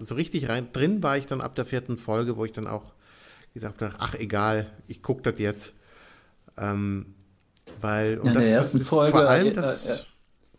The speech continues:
Speaker 1: ja, v-, vor allem das Ensemble hat's, äh, mir angetan. Also da habe ich, hätte ich wirklich Bock, den, den länger zuzugucken. Und wenn die f-,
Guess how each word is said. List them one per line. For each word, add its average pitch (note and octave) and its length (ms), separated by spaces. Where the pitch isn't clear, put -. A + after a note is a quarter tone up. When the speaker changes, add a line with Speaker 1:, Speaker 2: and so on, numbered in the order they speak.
Speaker 1:
ja, B2 140
v-, - 300
vor A#2 220
allem D3+ 180
das D#3+ 160
Ensemble D3+ 520
hat's, - 340
äh, A#2+ 320
mir A#2 240
angetan. A2 580
Also G#2 220
da A2+ 120
habe C3+ 140
ich, C3 160
hätte C3+ 160
ich - 120
wirklich D#3+ 340
Bock, C#3 180
den, B2 280
den A#2 180
länger A#2+ 260
zuzugucken. C#3 680
Und A#2 140
wenn B2 140
die A#2+ 160
f-, - 240